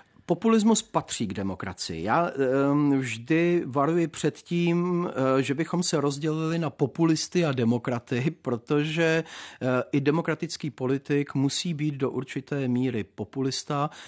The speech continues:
protože populismus je otázka stylu a schopnosti zjednodušit, eh,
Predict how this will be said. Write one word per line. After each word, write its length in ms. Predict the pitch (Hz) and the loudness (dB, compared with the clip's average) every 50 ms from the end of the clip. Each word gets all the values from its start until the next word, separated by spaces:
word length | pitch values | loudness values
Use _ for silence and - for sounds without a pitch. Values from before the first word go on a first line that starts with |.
| - _ | -20 _
protože 440 | - 117 113 - - 135 127 143 127 | -8 -8 -6 -2 -2 0 0 0 -2
populismus 720 | - - 120 - - 139 139 139 139 143 139 135 - - | -2 -4 -6 -4 0 0 0 0 0 -2 -4 -4 -2 -2
je 100 | 147 139 | -2 -2
otázka 640 | - 107 - 131 123 127 - - - - 127 104 92 | -2 -4 -4 -4 -4 -4 -4 -6 -6 -4 -4 -2 0
stylu 580 | - - - - - 143 139 143 147 - - | 0 0 -2 2 2 2 4 4 2 0 0
a 40 | 113 | -4
schopnosti 600 | 113 - - - 123 - - 143 - - - 143 | -6 -4 -4 -6 -6 -4 -6 -6 -6 -2 -4 -2
zjednodušit, 1080 | 123 110 113 117 113 110 123 135 139 135 131 131 - - - 143 139 139 - _ - | -2 0 0 0 0 0 0 -2 -2 -2 -4 -6 -6 -2 0 0 -2 -2 -4 _ -2
eh, 220 | 131 120 117 120 | 0 0 2 0